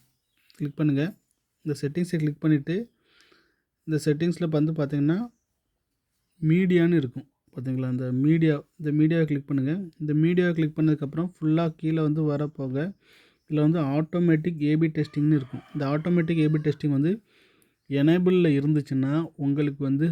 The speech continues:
ரீல்ஸ் வந்து உங்களுக்கு அப்லோட் ஆகும். But ஆனா உங்களுக்கு வந்து போஸ்ட்ல ஷோ ஆகாது. அதனால இந்த எனேபிள் ஆ-, ஆட்டோ ஏ பி டெஸ்டிங் வந்து ஆஃப் பண்ணிருங்க. அப்படி ஆஃப் பண்ணிட்டீங்கன்னா, உங்களுக்கு வந்து ரீல்ஸ் வந்து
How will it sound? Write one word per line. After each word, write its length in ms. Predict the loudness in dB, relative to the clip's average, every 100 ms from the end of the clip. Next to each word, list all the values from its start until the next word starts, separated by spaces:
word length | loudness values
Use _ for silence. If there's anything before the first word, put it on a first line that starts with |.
| -2
ரீல்ஸ் 460 | 0 2 2 0 -2
வந்து 280 | 0 2 0
உங்களுக்கு 340 | 0 -2 -2 -4
அப்லோட் 420 | -8 -6 -4 -2 -2
ஆகும். 440 | -2 0 0 0 -2 _ _ _ _
But 200 | -10 -4
ஆனா 200 | 0 2 2
உங்களுக்கு 560 | 2 0 -2 -6 _
வந்து 240 | -4 -2 -2 -6
போஸ்ட்ல 440 | _ -4 -4 -2 -4
ஷோ 200 | -2 0 2 2
ஆகாது. 420 | 2 0 -2 -4 -10 _ _ _ _ _ _ _ _ _ _ -6
அதனால 380 | 0 2 2 2 0 -6 -2
இந்த 280 | 0 2 0 -2 -8 _
எனேபிள் 420 | 0 2 2 2 0
ஆ-, 260 | -2 -4 -8 _ _ _ _ _ _ _ _
ஆட்டோ 340 | -4 -4 -2 2
ஏ 140 | 4 4
பி 100 | 2
டெஸ்டிங் 380 | 0 -4 -2 -2
வந்து 220 | -2 -2 -6 _ _ _
ஆஃப் 260 | -2 -2 0
பண்ணிருங்க. 380 | 2 2 0 -2 -6 _ _
அப்படி 300 | -8 -4 0 0 -2 -8
ஆஃப் 220 | -6 -6
பண்ணிட்டீங்கன்னா, 440 | -2 -2 0 0 2
உங்களுக்கு 280 | 0 0 0
வந்து 140 | 0
ரீல்ஸ் 340 | 2 2 2 0
வந்து 220 | 0